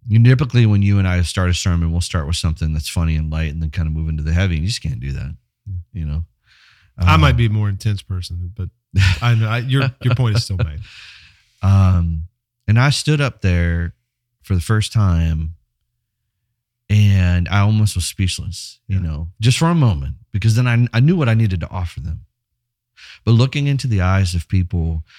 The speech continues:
Speaker 1: who literally are asking you, "Please, please make sense," right? "Just make sense of this for me." And what I told them was, "This world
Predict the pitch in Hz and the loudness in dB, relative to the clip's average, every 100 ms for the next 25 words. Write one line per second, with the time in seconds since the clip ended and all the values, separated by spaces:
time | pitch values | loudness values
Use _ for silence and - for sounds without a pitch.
0 | _ _ - 117 101 92 98 101 101 87 | _ _ 0 4 4 4 2 2 0 0
1 | 90 98 - - 85 85 82 82 78 76 | 0 0 -2 -4 -2 0 -2 -2 -4 -6
2 | - _ _ _ _ _ - - 98 90 | -12 _ _ _ _ _ -16 0 2 4
3 | 80 76 - - _ _ - 95 90 78 | 2 -2 -8 -12 _ _ -2 -2 0 -2
4 | - - 71 65 - - - _ _ _ | -2 -6 -8 -8 -12 -14 -18 _ _ _
5 | _ - - _ _ _ _ _ _ _ | _ -20 -20 _ _ _ _ _ _ _
6 | - 117 202 _ 143 - 95 - 147 190 | -4 -4 -4 _ -8 -4 -6 -4 -4 -4
7 | - 76 - - - - - _ _ _ | -4 -6 -8 -10 -14 -16 -20 _ _ _
8 | - - _ _ _ _ _ _ _ _ | -20 -20 _ _ _ _ _ _ _ _
9 | _ - 90 92 98 90 _ 98 98 113 | _ -6 -4 0 0 -2 _ -2 0 0
10 | - 139 151 104 82 78 73 71 - - | -2 -4 -2 0 2 0 -2 -4 -8 -10
11 | - _ _ _ _ _ _ _ _ _ | -16 _ _ _ _ _ _ _ _ _
12 | 90 95 - 87 104 85 90 95 | -4 -2 0 2 4 4 2 -4